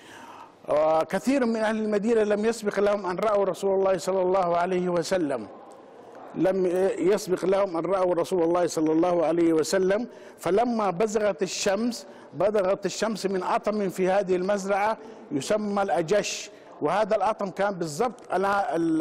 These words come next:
أمام باب الع-، مزرعة العباسية اليوم وأزيل. هذا الأطم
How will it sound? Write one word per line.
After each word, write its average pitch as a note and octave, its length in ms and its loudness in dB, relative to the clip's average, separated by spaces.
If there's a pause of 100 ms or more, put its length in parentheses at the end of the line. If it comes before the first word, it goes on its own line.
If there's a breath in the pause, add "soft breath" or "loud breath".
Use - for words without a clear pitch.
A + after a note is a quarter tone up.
أمام G3 440 -2
باب F#3 240 2
الع-، D3 200 -2
مزرعة E3+ 540 -2
العباسية E3 880 0 (360 loud breath)
اليوم F#3 560 2
وأزيل. E3+ 560 2 (340 loud breath)
هذا G#3 320 2
الأطم G3+ 520 -2